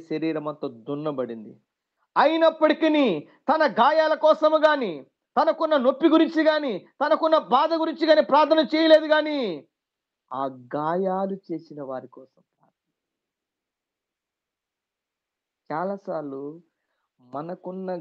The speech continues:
గాయము మానుట కంటే, గుర్తుపెట్టుకొని, మనకు గాయం చేసిన వ్యక్తి, ఓకే, మారటం చాలా ముఖ్యం. ఎందుకంటే మన గాయాలు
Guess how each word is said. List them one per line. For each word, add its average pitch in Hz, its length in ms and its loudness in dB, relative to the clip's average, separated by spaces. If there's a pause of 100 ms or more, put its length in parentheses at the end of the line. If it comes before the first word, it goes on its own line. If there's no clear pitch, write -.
గాయము 165 420 -8 (120)
మానుట 175 320 -8
కంటే, 131 420 -12 (880)
గుర్తుపెట్టుకొని, 123 640 -14 (540)
మనకు 123 420 -14 (140)
గాయం 147 340 -6 (140)
చేసిన 156 300 -10
వ్యక్తి, 139 320 -12 (1400)
ఓకే, 147 280 -12 (1000)
మారటం 123 640 -12 (200)
చాలా 117 240 -20
ముఖ్యం. - 400 -20 (1400)
ఎందుకంటే 123 480 -20 (580)
మన 135 120 -14 (160)
గాయాలు 151 540 -10